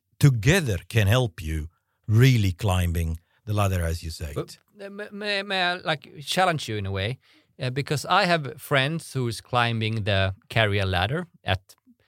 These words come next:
Speaker 2: uh, companies, big companies. I'm not gonna mention them, but in a way, I feel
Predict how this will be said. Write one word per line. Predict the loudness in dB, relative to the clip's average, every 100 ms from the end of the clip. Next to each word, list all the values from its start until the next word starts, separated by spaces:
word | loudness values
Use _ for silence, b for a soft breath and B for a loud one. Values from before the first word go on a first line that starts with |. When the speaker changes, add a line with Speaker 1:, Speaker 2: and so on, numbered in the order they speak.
| _ _ -10
Speaker 2:
uh, | -8 -8 -10 -18 -18 -18 -8
companies, | -4 -4 -4 -4
big | -4 -4
companies. | -2 -4 -4 -6
I'm | -4
not | -4 -2
gonna | -4 -4 -6
mention | -4 0 0 0 -2 2
them, | 2 0 -4 b b b
but | 0
in | 2 0
a | 4
way, | 6 4 4
I | 4 4
feel | 2 0 2 2 -2